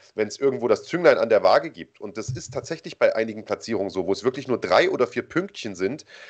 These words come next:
ähm, die, äh, sozusagen vom, vom nä-, zum nächsten Platz, äh, fehlen,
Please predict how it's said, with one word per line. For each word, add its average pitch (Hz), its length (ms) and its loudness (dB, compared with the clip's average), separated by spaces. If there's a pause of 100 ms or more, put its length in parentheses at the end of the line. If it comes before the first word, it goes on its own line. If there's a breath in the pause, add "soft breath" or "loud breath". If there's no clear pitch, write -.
(180 loud breath)
ähm, 117 380 4
die, 120 280 -2
äh, 113 280 4
sozusagen 110 760 4
vom, 113 320 0
vom 113 160 0
nä-, 120 160 -4
zum 120 160 -6
nächsten 117 260 -6
Platz, - 380 0
äh, 101 220 2
fehlen, 113 400 -2